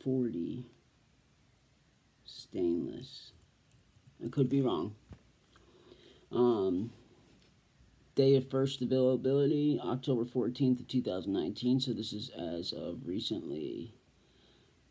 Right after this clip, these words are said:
Um, I know they just came out with a bunch of O T Fs on Amazon, bunch of Chinese O T Fs. So if you're interested in that type of thing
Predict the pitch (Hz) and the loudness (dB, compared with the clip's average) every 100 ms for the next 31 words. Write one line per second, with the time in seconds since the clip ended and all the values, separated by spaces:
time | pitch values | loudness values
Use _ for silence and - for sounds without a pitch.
0 | - 78 85 80 78 87 110 113 110 104 | -12 -6 -4 -4 -2 0 2 0 -2 -4
1 | - - - - - 127 123 113 78 123 | -4 -4 -6 -8 2 6 6 4 0 -2
2 | 110 90 90 87 107 117 104 - _ _ | -2 -2 0 0 -2 -6 -10 -18 _ _
3 | _ _ _ _ _ _ _ _ 123 123 | _ _ _ _ _ _ _ _ 4 4
4 | 123 123 120 113 110 107 - - 123 123 | 4 -2 0 0 -2 -4 -10 -2 0 0
5 | 127 123 120 123 - 104 92 107 120 120 | 2 2 2 -2 -2 0 2 4 8 8
6 | 117 117 131 123 - - _ _ 110 110 | 8 4 4 0 -12 -20 _ _ -8 2
7 | - - - 107 110 113 113 87 - 101 | 4 4 0 0 0 0 4 4 4 0
8 | 90 113 139 - - - - - - - | -4 -6 -6 4 2 2 -20 -8 0 0
9 | - - - _ _ - - - - - | 0 -20 -20 _ _ -20 0 2 2 -2
10 | - - - - 113 117 117 101 127 - | -20 -20 -14 -6 -2 -2 -2 -2 -2 -2
11 | 107 107 101 101 139 143 - - 120 127 | 2 2 0 -2 -4 -4 -6 2 4 4
12 | 151 | 2